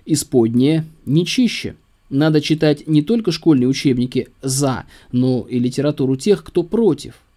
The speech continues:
Сергей Кургинян, в общем-то, должен был это знать и сказать сам, а не выставлять в качестве примера этической безупречности революционных вождей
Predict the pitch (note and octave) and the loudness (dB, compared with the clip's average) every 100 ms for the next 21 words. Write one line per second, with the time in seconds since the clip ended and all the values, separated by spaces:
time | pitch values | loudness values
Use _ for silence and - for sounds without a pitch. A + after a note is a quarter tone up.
0 | _ _ _ _ - D3+ D3+ D3+ D3 D#3 | _ _ _ _ -2 2 4 4 4 2
1 | D#3+ G3 F3 D3 - D3 D#3 D#3+ A3+ F#3 | 2 2 2 0 0 0 0 2 4 4
2 | C#3+ B2+ B2 - B2+ C#3+ B2+ A#2+ - A#2+ | 2 0 0 -2 -4 -2 -2 -6 -8 -4
3 | C3+ D3+ - G3+ A#2+ - - - B2+ B2+ | -2 -2 -2 -2 -2 -8 -20 -8 -2 0
4 | C3+ C3+ D#3+ G3 - D#3 D3 - C3 C#3 | 0 2 2 2 2 -2 -2 -2 -2 2
5 | D3+ F3 D#3 D#3 - - C#3+ D3 - C#3 | 2 2 0 -4 -16 -8 0 0 0 0
6 | C3+ C#3+ D#3 E3 D#3+ D3 C#3+ - D3+ D3+ | 2 2 2 2 2 0 0 0 2 4
7 | D3+ D3 D#3 C3 C3 C3 C#3+ C#3+ D3+ G3 | 4 2 0 0 0 -2 -2 0 0 0
8 | E3 | -2